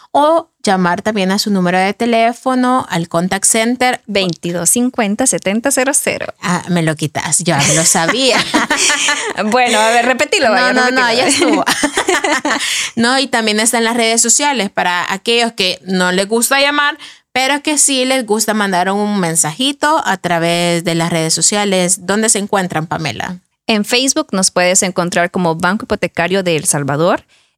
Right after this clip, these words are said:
Speaker 2: en Twitter como B H El Salvador y en Instagram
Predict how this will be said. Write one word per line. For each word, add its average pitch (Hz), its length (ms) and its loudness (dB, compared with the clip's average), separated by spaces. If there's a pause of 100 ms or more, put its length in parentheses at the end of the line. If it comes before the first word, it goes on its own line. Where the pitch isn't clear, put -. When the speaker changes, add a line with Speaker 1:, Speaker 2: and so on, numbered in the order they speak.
(100)
Speaker 2:
en 190 240 2
Twitter 190 400 0
como 175 300 0
B 185 220 2
H 185 480 0
El 170 100 0
Salvador 170 580 2
y 214 160 0
en 208 140 2
Instagram 294 580 2